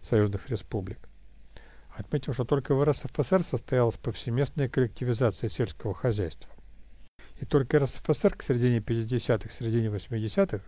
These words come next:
испытал на себе такие, например, эксцессы, как повсеместная ликвидация религиозных учреждений, причем в основном православных, повсеместное устранение так называемых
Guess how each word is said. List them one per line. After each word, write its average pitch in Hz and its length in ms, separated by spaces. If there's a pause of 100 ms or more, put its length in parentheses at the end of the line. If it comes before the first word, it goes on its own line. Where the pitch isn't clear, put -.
(640)
испытал 151 460
на 143 100
себе 131 220
такие, 131 280
например, 127 300
эксцессы, - 540
как 117 160
повсеместная 127 800 (640)
ликвидация 120 560
религиозных 117 560
учреждений, 110 720
причем 107 400 (320)
в - 20
основном - 260
православных, 113 680 (640)
повсеместное 143 540
устранение 127 460
так - 200
называемых 123 400